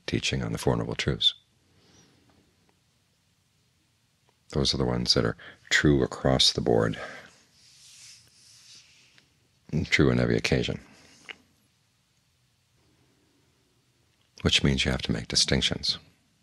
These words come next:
It's not just one teaching that you hold on to. You've got the question, well, what's skillful and what's unskillful? That's a distinction right there.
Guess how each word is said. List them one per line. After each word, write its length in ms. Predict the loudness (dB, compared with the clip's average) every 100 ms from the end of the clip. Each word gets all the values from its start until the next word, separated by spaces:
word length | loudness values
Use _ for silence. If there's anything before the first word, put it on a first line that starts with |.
| _ _ _ _ _ _ _ -14
It's 180 | -6
not 140 | -4 -2
just 180 | -4 -8 -20 _
one 400 | 2 4 4 4
teaching 340 | 2 2 0
that 160 | 0 0
you 80 | 0
hold 240 | 0 0
on 180 | 0 0
to. 120 | -2
You've 160 | -4 -2
got 160 | -2 -2
the 60 |
question, 400 | -2 -2 0 -2
well, 140 | -2 -4
what's 200 | 0 0
skillful 440 | 2 -2 -2 -4
and 80 | -4
what's 180 | -2 0
unskillful? 540 | 2 2 0 -6 -10
That's 240 | -8 -6 -4
a 60 |
distinction 560 | 0 0 0 -2 -2 -4
right 180 | -8 -6
there. 240 | -6 -6